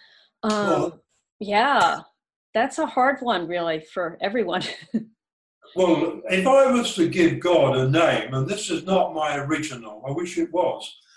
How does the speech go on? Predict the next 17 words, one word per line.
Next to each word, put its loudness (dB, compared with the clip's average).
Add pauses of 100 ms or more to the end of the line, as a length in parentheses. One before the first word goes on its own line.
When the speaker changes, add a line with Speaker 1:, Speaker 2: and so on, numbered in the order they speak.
(180)
Speaker 2:
but -2
if 0
I 4
was -2
to -4
give 2
God 2
a -2
name, 2
I 2
would -2
name -4
God -4
as -8
the -8
endless -2
song -4